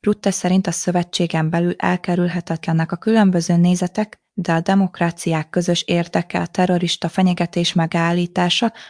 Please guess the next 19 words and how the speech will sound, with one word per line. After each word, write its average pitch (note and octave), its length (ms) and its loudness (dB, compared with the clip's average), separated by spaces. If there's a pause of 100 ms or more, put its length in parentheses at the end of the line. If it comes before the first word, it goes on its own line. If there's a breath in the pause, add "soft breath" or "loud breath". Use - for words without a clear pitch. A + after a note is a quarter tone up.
ezért F#3 360 0
a F3 60 2
nato F3+ 340 4
minden F#3+ 420 6
tagjának E3 640 0
egyet E3+ 320 0
kell E3 240 -2
értenie F3+ 540 2
Irán E3+ 300 2
nukleáris F3 640 2
és - 260 -4
rakétaképességeinek F3 1400 0
eltávolításában. F3 1400 -2
A - 80 4
nato G3+ 300 6
főtitkára F3+ 720 4
is E3 180 4
egyetért F3 600 2
abban, G#3 320 6